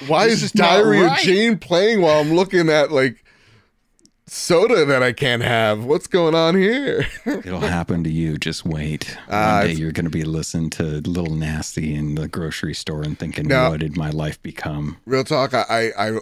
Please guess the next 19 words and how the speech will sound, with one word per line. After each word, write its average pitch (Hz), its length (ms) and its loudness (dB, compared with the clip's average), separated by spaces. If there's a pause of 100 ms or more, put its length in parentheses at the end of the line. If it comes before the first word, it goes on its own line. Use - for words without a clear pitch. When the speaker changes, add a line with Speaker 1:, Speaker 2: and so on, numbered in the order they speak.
Speaker 1:
I 107 120 -2
listen 110 260 -6
to 117 120 -6
the 95 120 -10
radio 98 320 -4
a - 40 -4
lot 92 200 -4
at 90 140 -4
work, 95 360 -8 (140)
um, 87 440 -8 (420)
'cause 107 120 -14
that's 107 180 -6
all, 104 280 -2
all 101 200 0
we 95 140 -10
can 107 360 -10
do. 120 340 -4 (440)
And, 95 400 -4
um, 90 500 -4